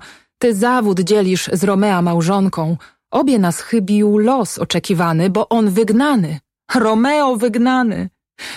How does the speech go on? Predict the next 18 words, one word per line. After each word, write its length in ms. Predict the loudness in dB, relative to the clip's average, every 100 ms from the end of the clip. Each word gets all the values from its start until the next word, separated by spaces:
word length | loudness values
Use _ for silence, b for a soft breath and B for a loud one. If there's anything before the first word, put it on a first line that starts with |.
| -2
Ty 180 | 0
pozostajesz 600 | 2 0 0 0 0 0
spuścizną 800 | -4 -4 -4 -2 -2 2 2 2
jałową, 580 | 2 2 2 2 0 -2 -2
a 80 |
ja 240 | 0 0 -2
w 80 | -2
panieńskim 680 | -2 0 0 -2 -2 -2
stanie 560 | -2 -2 -2 0 0 -2 B B B
jestem 420 | 0 0 0 0 0
wdową. 560 | 0 0 0 0 -4 -6 _ _ _ _ _
Pójdź, 440 | 0 2 2 0 0
nianiu, 420 | 0 2 0 -2 B B B
prowadź 500 | -2 0 0 -2 -2
mnie 200 | 0 0
w 80 | 0
małżeńskie 640 | 0 0 0 0 0 0
łoże. 480 | 2 2 0 0 -2